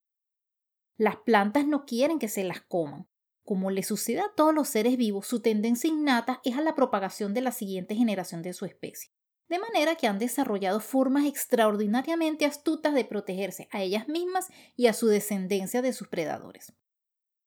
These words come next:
En el reino vegetal vemos cómo las presas pueden eludir el ataque de un predador. Basta con ver un ratito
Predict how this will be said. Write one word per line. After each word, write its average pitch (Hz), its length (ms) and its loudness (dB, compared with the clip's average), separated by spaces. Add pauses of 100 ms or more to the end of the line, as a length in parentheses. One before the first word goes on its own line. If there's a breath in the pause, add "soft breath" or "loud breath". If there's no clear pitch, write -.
(320)
En 277 160 8
el 269 120 8
reino 320 320 4
vegetal 294 520 4
vemos 196 440 0
cómo 254 240 2
las 262 160 2
presas 226 440 2
pueden 180 360 -2
eludir 190 320 0
el 175 100 -4
ataque 165 380 -6
de 156 80 -6
un 156 80 -10
predador. 247 560 0
Basta 180 300 -4
con 208 180 -2
ver 156 160 -6
un 165 100 -8
ratito 202 500 -2